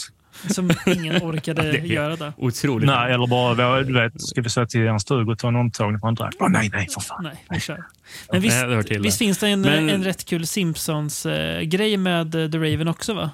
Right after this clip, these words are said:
Speaker 1: Vill jag
Speaker 3: Ja,
Speaker 1: minnas. Ja.
Speaker 3: precis. Den, den är faktiskt, skulle jag säga, en, en bra filmatisering
Speaker 1: Ja,
Speaker 3: av
Speaker 1: den är
Speaker 3: dikten.
Speaker 1: ganska, ganska
Speaker 3: Det är
Speaker 1: trogen,
Speaker 3: Homer,
Speaker 1: eh, dikten.
Speaker 3: ja, och då är det
Speaker 1: Det är Bart, va, som är korpen?
Speaker 3: Bart är, eh, korpen, ja.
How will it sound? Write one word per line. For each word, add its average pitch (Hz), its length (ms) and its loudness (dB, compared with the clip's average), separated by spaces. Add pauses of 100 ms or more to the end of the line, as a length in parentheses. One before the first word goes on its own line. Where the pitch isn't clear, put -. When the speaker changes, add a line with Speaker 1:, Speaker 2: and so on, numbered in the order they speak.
Speaker 1:
Vill 165 160 -6
jag 156 100 2
Speaker 3:
Ja, 160 100 4
Speaker 1:
minnas. 156 320 -8 (160)
Ja. 160 120 0
Speaker 3:
precis. 117 440 0
Den, 147 380 2 (200)
den 156 520 0
är 170 140 0
faktiskt, 135 640 -2
skulle 135 200 0
jag 107 140 0
säga, - 200 -2
en, 123 200 2 (340)
en 127 120 4
bra 110 400 2 (160)
filmatisering 120 640 0
Speaker 1:
Ja, 170 80 2 (100)
Speaker 3:
av 110 160 -2 (100)
Speaker 1:
den 180 100 -2
är 175 40 4
Speaker 3:
dikten. 180 200 0
Speaker 1:
ganska, 160 300 0 (100)
ganska 185 300 -2
Speaker 3:
Det 151 40 -4 (240)
är 120 60 2
Speaker 1:
trogen, - 20 2 (120)
Speaker 3:
Homer, 123 260 2
Speaker 1:
eh, 160 80 -10
dikten. 156 200 -2
Speaker 3:
ja, 131 320 2 (300)
och 127 120 2
då 123 340 2
är 120 200 2
det 117 800 2
Speaker 1:
Det 165 60 -8
är 165 40 -2
Bart, 196 380 0
va, 151 120 0
som 151 160 -8
är 143 180 -6 (180)
korpen? 151 240 -2
Speaker 3:
Bart 147 340 2
är, 139 440 4
eh, 185 60 2
korpen, 110 520 0
ja. 113 300 0